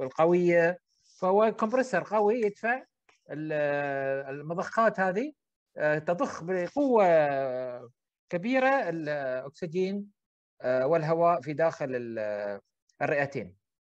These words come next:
وهو ينزل على الرئتين، صح؟ الفيروس ال-، خاصة الأولي، الموجة الأولى كان ينزل على الرئتين، والموجة الثانية نفس الشيء.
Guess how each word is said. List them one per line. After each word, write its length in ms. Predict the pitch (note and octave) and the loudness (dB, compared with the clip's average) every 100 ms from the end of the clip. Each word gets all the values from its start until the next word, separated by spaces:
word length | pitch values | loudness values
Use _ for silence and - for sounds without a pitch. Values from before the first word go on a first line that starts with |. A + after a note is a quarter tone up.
| _ | _
وهو 120 | C3+ D#3 | -2 0
ينزل 260 | F#3+ G3 | 0 0
على 60 | F#3 | 2
الرئتين، 520 | G3+ A3+ G#3+ B3+ A2 _ _ _ | 2 2 2 -2 -2 _ _ _
صح؟ 300 | E3 - - C3+ - | -6 -6 -8 -20 -18
الفيروس 520 | A2 A2 D#3+ E3 C3 | -10 0 2 2 -2
ال-، 320 | - G#2 A2+ A2+ | -10 -12 -10 -4
خاصة 320 | D#3 D#3 C#3+ | -4 -2 -4
الأولي، 540 | B2 B2+ D3 D3 G3 _ _ _ _ - | -2 -2 -2 -6 -8 _ _ _ _ -12
الموجة 340 | B2+ C#3+ D3 | -4 -2 -2
الأولى 300 | C3+ E3+ G#3+ | -2 0 -2
كان 140 | G#3 | -2
ينزل 340 | G#3 G#3 G3 F#3+ | -2 -2 -2 0
على 80 | F3 | 0
الرئتين، 460 | F3 D#3 D#3+ B2 | 0 -4 -6 -10
والموجة 280 | B2 C#3+ C#3 | -8 -8 -6
الثانية 380 | D3+ F3+ F#3 F3+ | -6 -4 -4 -4
نفس 140 | F3 | -6
الشيء. 300 | D#3+ - G2 | -8 -10 -12